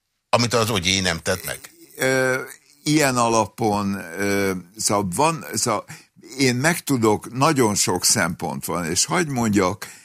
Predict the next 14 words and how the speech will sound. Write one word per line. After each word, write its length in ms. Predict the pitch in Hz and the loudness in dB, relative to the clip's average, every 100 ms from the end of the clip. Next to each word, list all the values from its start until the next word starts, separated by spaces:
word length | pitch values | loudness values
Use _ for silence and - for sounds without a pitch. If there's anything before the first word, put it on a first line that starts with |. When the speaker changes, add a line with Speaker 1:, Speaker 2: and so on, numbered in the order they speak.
| _ - | _ -2
Speaker 2:
ennek 400 | 113 110 101 101 | 0 2 0 0
az 180 | 92 | -2
egész 480 | 92 180 165 127 101 | 0 0 4 4 4
zűrzavarnak 1500 | 76 90 120 120 92 85 101 85 85 82 85 90 76 78 - - | 2 2 2 2 2 2 2 0 0 0 -2 -2 -2 -4 -8 -10
egy, 500 | 95 87 73 80 - _ _ _ _ _ | -2 0 0 -4 -8 _ _ _ _ _
egy 260 | 92 87 | -2 -2
hálózatos, 1160 | - 131 131 113 95 95 107 85 110 90 95 - | 0 2 4 4 2 0 0 0 -2 -2 0 0
engem 520 | 73 76 73 - - - | -2 -6 -6 -6 -8 -2
iszonyúan 720 | - - 92 90 78 71 76 | 0 0 -2 -2 -4 -6 -4
érdekel 580 | 85 92 85 85 90 | -4 -4 -6 -8 -6
a 80 | 80 | -6
mesterséges 920 | 73 92 - 90 85 92 87 78 - - - - | -4 -4 -2 -2 0 0 -2 -2 -4 -8 -14 -12
intelligenciás 1120 | - 101 95 85 87 82 85 87 98 82 90 - | -4 -2 0 0 0 0 -2 0 0 0 0 0
hálózat, 720 | 98 92 87 80 80 82 | 2 2 0 -2 -2 -4